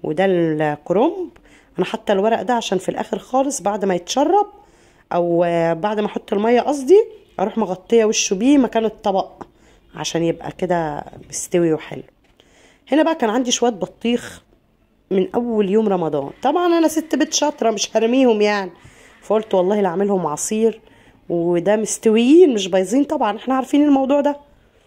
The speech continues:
زودت لهم حبه ميه وضربتهم كده زي ما انتوا شايفين في الخلاط، واحطهم في ازازه. بقى عصير ولا ما بقاش عصير؟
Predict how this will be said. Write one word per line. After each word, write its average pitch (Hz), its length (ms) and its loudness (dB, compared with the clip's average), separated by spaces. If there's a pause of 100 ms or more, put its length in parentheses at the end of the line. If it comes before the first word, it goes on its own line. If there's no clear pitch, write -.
(360)
زودت 220 540 2
لهم 262 200 2
حبه 202 420 -6
ميه 262 360 2 (1500)
وضربتهم 196 840 4 (100)
كده 202 460 2
زي 185 260 0
ما 185 80 0
انتوا 190 180 -2
شايفين 214 640 -2 (720)
في 185 560 0 (140)
الخلاط، 156 1400 -4
واحطهم 262 460 0
في - 160 -4
ازازه. 185 340 0
بقى 226 240 -2
عصير 240 260 0
ولا 240 120 2
ما 214 60 -4
بقاش 196 300 -2
عصير؟ 190 440 -2